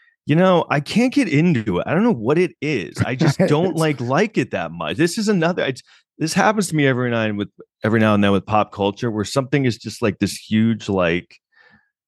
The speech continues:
Speaker 1: you know, iconic show. It's almost like a movement and, um,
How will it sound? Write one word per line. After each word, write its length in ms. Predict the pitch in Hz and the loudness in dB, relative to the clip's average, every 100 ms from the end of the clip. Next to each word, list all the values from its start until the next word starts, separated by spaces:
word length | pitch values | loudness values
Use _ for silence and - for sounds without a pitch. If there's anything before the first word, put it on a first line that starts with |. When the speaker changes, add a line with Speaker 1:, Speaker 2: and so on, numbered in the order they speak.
| _ - | _ -8
Speaker 1:
you 80 | |
know, 140 | 95 85 | -4 0
iconic 680 | 87 87 95 104 107 104 - | 0 0 0 2 2 0 -2
show. 400 | - 92 95 104 | -2 2 4 2
It's 160 | - | 0
almost 200 | 104 98 | -4 -4
like 160 | 98 90 | -4 -2
a 60 | 90 | -2
movement 640 | 82 139 107 147 151 143 | 0 0 0 0 0 0
and, 320 | 98 98 92 | 0 0 0
um, 560 | 101 87 82 82 95 | 0 2 0 -4 -10